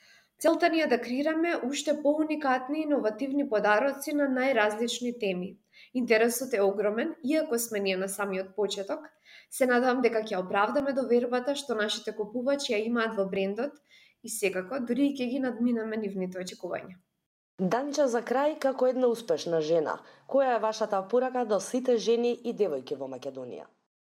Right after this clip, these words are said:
Speaker 1: Не губете драгоцено време скролајќи по социјалните медиуми,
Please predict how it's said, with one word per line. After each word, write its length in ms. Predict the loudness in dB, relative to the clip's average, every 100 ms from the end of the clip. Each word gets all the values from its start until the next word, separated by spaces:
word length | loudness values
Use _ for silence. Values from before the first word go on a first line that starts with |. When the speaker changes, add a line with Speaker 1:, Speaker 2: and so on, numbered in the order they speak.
| -6
Speaker 1:
Не 200 | 2 4
губете 380 | 2 0 2 2
драгоцено 600 | 2 2 2 2 0 0 0
време 320 | 2 2 -2
скролајќи 640 | -6 0 4 6 4 0 -2
по 120 | -2
социјалните 720 | -2 -4 2 2 2 -2 -4
медиуми, 520 | -2 -4 -2 -2 -2